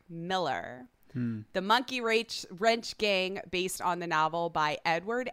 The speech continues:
Speaker 1: Abbey, and a family adventure comedy called Runaway. So as far as Mega Man's current credit goes, the film is being directed and written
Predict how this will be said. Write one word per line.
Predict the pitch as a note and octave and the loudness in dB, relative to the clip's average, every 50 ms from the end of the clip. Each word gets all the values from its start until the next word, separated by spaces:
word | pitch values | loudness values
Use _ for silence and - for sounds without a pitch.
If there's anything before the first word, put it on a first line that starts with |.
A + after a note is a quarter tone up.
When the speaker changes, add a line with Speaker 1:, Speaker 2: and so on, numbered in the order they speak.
| - - | -4 0
Speaker 1:
Abbey, | D4+ F#4 G4 F#4 A#3+ G#3 F3+ E3+ E3+ E3+ F#3 - - | 4 6 6 6 4 0 -2 -2 -2 -2 -4 -2 0
and | F3+ E3 D#3+ | 2 2 2
a | D#3+ | 2
family | - - F#3+ F#3 G3+ A3 A3 G#3 | 0 -2 -2 -2 -2 -2 -2 -2
adventure | G3 F3 F3+ F3+ E3+ - F#3 | -2 -2 -2 -2 -2 -4 -8
comedy | F3 - - D#3 D#3+ E3+ F3 F3 | -6 -4 -2 -2 -2 -2 -4 -6
called | E3+ - F3 D#3 D#3 D3+ C#3 | -6 -4 -4 -4 -4 -6 -4
Runaway. | F3+ F3 E3+ D#3 C#3+ C3 - A1 - - D#3 | -2 -2 -2 -2 -4 -4 -4 -4 -4 -6 -6
So | - - D#3+ D#3 | -4 -2 -2 0
as | B2+ D#3 D#3 - | 0 -2 -2 -4
far | - - G3+ G#3 A3+ A#3+ | 0 2 4 4 4 2
as | A#3+ G#3 | 0 -2
Mega | G3+ G3 G3 G3+ A#3 | 0 0 0 0 -2
Man's | A3 G#3 G3 F#3+ - | -2 -4 -4 -6 -6
current | - - G#3 F#3 F3 - | -8 -6 -6 -6 -6 -6
credit | - - E3+ D#3+ D3 - - | -6 -4 -4 -4 -4 -6 -2
goes, | - B3 C4 B3+ A#3 G#3 G3+ G3+ G3 | 0 2 4 6 6 4 4 2 -2
the | - F#3+ | -8 -10
film | - - G#3 G3+ G#3 G#3+ | -6 -2 0 0 0 0
is | G#3+ G3+ - | -2 -6 -6
being | - F#3+ F#3 F#3 | -6 -6 -6 -6
directed | E3+ F3 F3 F#3 F#3 F#3 - A3 G3 | -6 -4 -2 -2 -2 -2 -4 -6 -6
and | G#3+ F#3+ F3 | -6 -6 -4
written | F3 F3+ - - F3+ F#3 F3 | -6 -6 -6 -6 -8 -10 -12